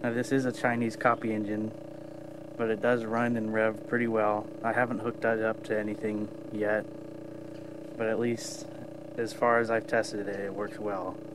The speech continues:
Now the pull start on a couple of these did break on me, so be aware of that. I think as long as you treat it right and you're starting it gently, it should work okay for you. This particular engine did come with this third bearing support for the sprocket,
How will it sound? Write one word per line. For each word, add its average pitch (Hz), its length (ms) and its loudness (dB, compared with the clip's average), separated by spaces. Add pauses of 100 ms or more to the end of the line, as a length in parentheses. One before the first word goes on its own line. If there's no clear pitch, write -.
(840)
Now 117 140 2
the 113 60 2
pull 143 240 8
start 117 380 6
on 110 160 2
a 107 60 -2
couple 107 320 2
of 104 80 2
these 104 200 -2
did 113 280 2
break 113 240 4
on 101 180 0
me, 101 240 -2 (880)
so 117 260 2
be 117 220 0
aware 117 320 6
of 107 120 0
that. 104 520 2 (640)
I 113 100 4
think 127 240 2
as 117 100 -2
long 117 280 4
as 113 100 0
you 104 240 -2 (140)
treat 120 180 0
it 110 100 4
right 110 300 2
and 107 200 -2
you're 101 180 -4
starting 113 420 0
it 107 180 -4
gently, 107 380 -2
it 104 100 -2
should - 220 -8
work 107 180 0 (140)
okay 110 340 0
for 95 200 -6
you. - 200 -8 (1040)
This 139 160 2
particular 120 600 6
engine 113 300 6
did 110 200 4
come 117 160 2
with 110 140 -2
this - 240 0
third 120 280 6
bearing 113 280 6
support 113 500 4
for - 140 0
the 107 80 0
sprocket, 107 580 4